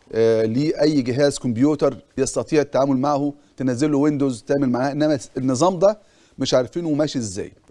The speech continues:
المهم إن ال-، ال-، الزيارة النهاردة كان، آه، هدفها كما هو واضح، <clears throat> يعني نتفقد شمال سيناء. شمال سيناء التي للأسف الشديد تم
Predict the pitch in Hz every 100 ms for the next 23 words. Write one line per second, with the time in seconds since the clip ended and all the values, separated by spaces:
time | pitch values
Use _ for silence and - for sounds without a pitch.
0 | - 196 254 214 170 175 147 143 131 127
1 | 127 185 202 165 185 202 185 196 196 185
2 | - _ _ _ - 127 131 139 151 196
3 | 175 180 156 156 156 165 160 151 165 175
4 | - 143 - 135 110 87 139 156 139 143
5 | 147 156 - 185 - 139 - 123 139 143
6 | - 123 101 - - 151 214 262 208 180
7 | 214 190 190 190 180 - _ _ - 151
8 | 190 196 202 - 135 151 135 185 147 _
9 | _ _ _ - 196 165